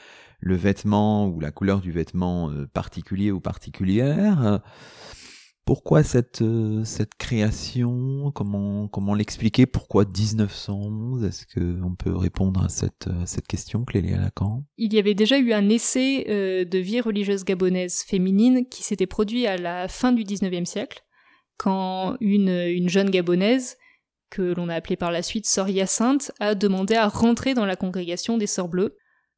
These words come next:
Speaker 2: Euh, les missionnaires à ce moment-là, qu'il s'agisse donc des spiritains,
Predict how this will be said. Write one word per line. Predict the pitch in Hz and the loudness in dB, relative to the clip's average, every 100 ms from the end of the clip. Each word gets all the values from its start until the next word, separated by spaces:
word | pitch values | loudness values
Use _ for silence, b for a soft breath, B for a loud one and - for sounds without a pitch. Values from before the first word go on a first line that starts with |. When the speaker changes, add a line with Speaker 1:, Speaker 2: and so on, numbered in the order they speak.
| _ | _
Speaker 2:
Euh, | 208 190 185 185 185 | 0 4 4 6 4
les | 190 196 240 | 2 4 6
missionnaires | 240 - 247 233 240 | 6 6 4 4 4
à | 208 | 0
ce | - | 2
moment-là, | 196 190 190 196 196 202 - _ - | 2 2 2 0 0 -4 -10 _ -12
qu'il | 190 | -6
s'agisse | 185 185 196 185 | -2 0 0 2
donc | 190 180 | 0 2
des | 185 180 185 | 2 2 0
spiritains, | - - 190 196 220 254 | -2 0 0 2 2 2